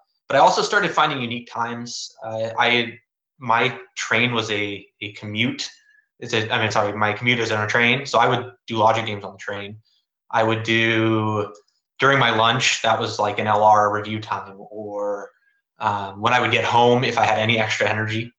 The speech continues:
it would go into, I, I wanna say I was obsessed.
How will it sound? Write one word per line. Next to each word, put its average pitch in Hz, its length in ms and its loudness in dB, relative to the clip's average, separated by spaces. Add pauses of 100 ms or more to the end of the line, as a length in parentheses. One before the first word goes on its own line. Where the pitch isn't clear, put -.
(100)
it 120 80 -14
would 107 120 -10
go 107 120 -2
into, 107 540 -6 (280)
I, 131 320 0 (460)
I 135 140 6
wanna 160 200 6
say 131 640 2 (120)
I 127 100 2
was 120 120 -2
obsessed. - 480 -6